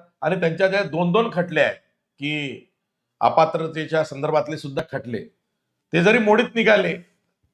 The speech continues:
विधानसभा विसर्जित झाल्यामुळे, तरी तो जो निर्णय आहे राहुल नार्वेकरांचा दोन्ही पक्षांच्या बाबतीत, त्यावर सुद्धा एकत्रित सुनावणी घ्या. तर सुप्रीम कोर्ट म्हणाले की नाही,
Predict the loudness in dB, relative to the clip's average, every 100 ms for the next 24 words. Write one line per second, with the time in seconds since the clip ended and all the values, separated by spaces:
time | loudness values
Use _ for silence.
0 | _ -2 4 4 2 0 0 0 -4 -4
1 | -6 -2 -2 -2 -4 -8 _ -18 2 4
2 | 6 4 2 -4 -14 _ _ _ _ _
3 | _ _ _ _ _ _ 4 6 6 6
4 | 4 6 6 4 0 2 2 4 2 2
5 | 0 2 2 -2 -4 -4 -6 -8 -10 -8
6 | -6 -4 -2 -4 -6 -14 -14 _ _ _
7 | 4 6 6 4 2 2 2 0 -4 -4
8 | -4 -4 -4 -4 -6 0 -2 -2 -10 _
9 | -14 -6 -4 0 0 2 2 2 0 -4